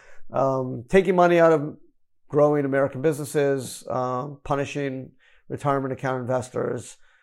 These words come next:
for no particular reason other than it's basically bundled in with the five oh one world, and it just doesn't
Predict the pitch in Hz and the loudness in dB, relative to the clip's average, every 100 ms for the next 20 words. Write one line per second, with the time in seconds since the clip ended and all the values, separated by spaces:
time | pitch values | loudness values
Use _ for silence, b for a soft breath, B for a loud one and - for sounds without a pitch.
0 | _ _ 135 185 190 180 139 123 180 196 | _ _ 0 0 2 0 0 2 2 2
1 | 139 135 151 - _ - 143 139 139 135 | 2 -2 -4 -14 _ -2 0 0 2 0
2 | 135 127 131 - _ _ _ - - 113 | 0 -6 -12 -18 _ _ _ -20 -14 -14
3 | - - - - - - - - - - | -16 -20 -20 -18 -18 -18 -20 -18 -16 -4
4 | 143 - 117 135 98 135 131 131 123 120 | -4 -4 -6 -6 -4 -4 -2 -2 -2 -2
5 | 120 123 104 120 120 113 120 131 214 190 | -4 -8 -4 -4 -4 -6 -4 4 8 10
6 | 160 143 b b b b _ - - 151 | 8 4 b b b b _ -20 -6 -4
7 | 151 147 143 151 - _ _ - 143 131 | -2 -4 -4 -6 -6 _ _ 2 2 2
8 | 131 | -8